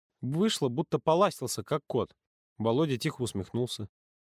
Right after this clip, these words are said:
В ответ он снова взял его руки в свои и молча провёл носом по Юркиной щеке.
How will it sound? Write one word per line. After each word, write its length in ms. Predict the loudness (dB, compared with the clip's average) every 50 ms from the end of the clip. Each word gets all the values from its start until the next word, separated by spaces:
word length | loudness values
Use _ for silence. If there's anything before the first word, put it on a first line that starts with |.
| _ _
В 60 | -2 -2
ответ 200 | 0 0 2 2
он 100 | 2 0
снова 280 | 2 4 4 6 6 4
взял 280 | 4 4 4 4 4 4
его 180 | 4 4 4
руки 220 | 2 2 -2 -2 -4
в 60 | -2
свои 280 | 0 0 2 2 2
и 40 | 2
молча 280 | 2 2 0 0 -2 -2
провёл 320 | 0 0 2 2 2 2
носом 240 | 2 0 0 -2 -2
по 80 | -2 0
Юркиной 400 | 0 0 -2 -2 -2 -2 -2 -2
щеке. 460 | -4 -6 -6 -4 -2 -2 -2 -2